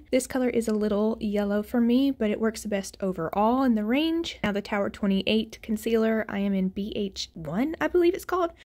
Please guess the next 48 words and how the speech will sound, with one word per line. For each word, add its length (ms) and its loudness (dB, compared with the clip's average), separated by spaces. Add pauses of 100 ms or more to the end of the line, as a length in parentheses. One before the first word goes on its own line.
(120)
I 60 10
haven't 300 2
picked 140 -4
this 160 0
up 80 0
in 60 2
a 40 4
long 140 4
time, 500 0
and 360 4
the 60 0
coverage 500 -2
kinda 240 0
surprised 500 -2
me, 160 2
but 180 -4
the 80 -2
finish 380 0
worked 240 -2
really 280 0
well 300 -2
with 140 -2
that 180 -4
foundation. 800 0
Now 240 2
the 140 0
new 420 4
Milani 720 0 (160)
Cream 440 2 (120)
Bronzer. 600 0 (160)
This 120 0
is 120 -4
the 80 4
lightest 340 2
shade. 460 0
It's 260 -8
really 300 6
fantastic. 640 -6
It, 100 -6
like, 240 -6
blends 300 2
on 140 2
the 80 -2
skin 360 2
so 280 2
easily, 680 2
and 160 0
it's 240 -4